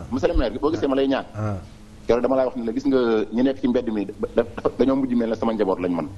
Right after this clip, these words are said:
Speaker 1: Parce que
Speaker 2: Ah.
Speaker 1: dañ ma yaakaar, te man ginnaaw Yàlla yow laa yaakaar.
Speaker 2: Dëgg la.
Speaker 1: Wóor na Rasulullah, li may,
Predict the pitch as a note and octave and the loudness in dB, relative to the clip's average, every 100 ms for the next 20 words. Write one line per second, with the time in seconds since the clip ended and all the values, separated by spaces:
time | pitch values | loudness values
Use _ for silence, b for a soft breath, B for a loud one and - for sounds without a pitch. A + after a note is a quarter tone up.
0 | - C#3 G#2+ C3 C#3 C#3+ C3 A#2 G2 - | -2 0 2 2 4 2 0 -4 -8 -10
1 | - - A#2+ B2 A#2+ B2+ B2 A2 G#2+ G2+ | -4 0 2 2 2 2 4 4 2 2
2 | F#2 F2+ F2 E2 - - G2+ G#2+ G#2+ G2+ | 0 -2 -2 -6 -8 -14 -6 -2 -2 -2
3 | G2+ G2+ G#2 C3+ B2+ A#2+ - A#2+ A#2 A2+ | -6 -2 2 2 2 0 0 0 2 2
4 | G2+ A2+ A#2+ | 0 -2 0